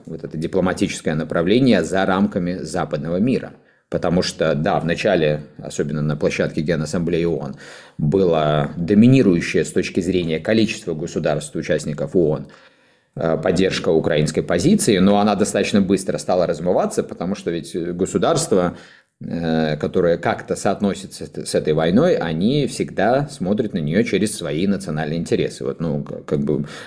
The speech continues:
банальная глупость, которую почему-то нам <laughs> всё равно приходится повторять, потому что украинская позиция основана как будто бы на том, что они через какие-то аргументы, через какие-то лозунги кого-то в чём-то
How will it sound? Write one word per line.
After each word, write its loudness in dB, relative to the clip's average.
банальная 4
глупость, 0
которую 4
почему-то 2
нам 2
<laughs> -6
всё -8
равно 2
приходится 0
повторять, 0
потому -2
что 0
украинская 0
позиция -2
основана -2
как -8
будто -2
бы -6
на -2
том, 2
что -4
они 0
через -4
какие-то 0
аргументы, 0
через -6
какие-то -2
лозунги 4
кого-то 0
в -10
чём-то -6